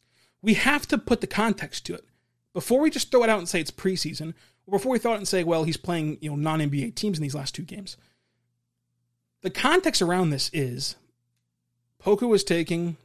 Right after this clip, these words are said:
what was taken higher than many people thought he would be taken in the twenty twenty, twenty twenty N B A draft, obviously. The Thunder trade up to go get him. He's their guy.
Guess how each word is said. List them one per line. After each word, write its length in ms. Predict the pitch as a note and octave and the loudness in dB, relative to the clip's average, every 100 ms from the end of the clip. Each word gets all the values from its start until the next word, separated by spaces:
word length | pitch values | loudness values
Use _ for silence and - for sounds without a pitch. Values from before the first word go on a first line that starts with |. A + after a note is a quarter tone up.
| - | -8
what 160 | E3 | -4
was 100 | D3+ | -2
taken 300 | - E3+ D#3+ | 0 0 0
higher 240 | C#3 D3 D#3 | -2 -2 -2
than 220 | D#3+ D#3 | 0 0
many 160 | D3+ C#3+ | 0 -2
people 160 | D3+ | -4
thought 160 | D#3+ D3+ | -2 -2
he 40 | |
would 120 | D3 | -2
be 120 | C#3+ C#3 | -2 -2
taken 320 | D#3 C#3+ D3+ | -4 -4 -6
in 60 | |
the 60 | D3 | -6
twenty 140 | D#3 | -6
twenty, 160 | C#3+ D3+ | -6 -8
twenty 220 | - D#3 | -6 -6
twenty 160 | D3 D3 | -2 -2
N 40 | |
B 80 | D3 | -2
A 80 | D3 | -2
draft, 240 | C#3 C3 | -2 -4
obviously. 480 | C#3 C3+ C3 - C#3+ - _ _ _ | -4 -6 -4 -6 -8 -10 _ _ _
The 80 | |
Thunder 240 | - D3+ D3+ | -6 -2 -2
trade 160 | D#3+ | -2
up 80 | C#3+ | -4
to 60 | C#3 | -4
go 120 | C3+ | 2
get 160 | F3 G3 | 4 4
him. 160 | F3+ - _ _ | 0 -4 _ _
He's 240 | E3 C#3+ | -8 -4
their 160 | D3 C#3 | -2 -4
guy. 260 | B2+ - | -6 -10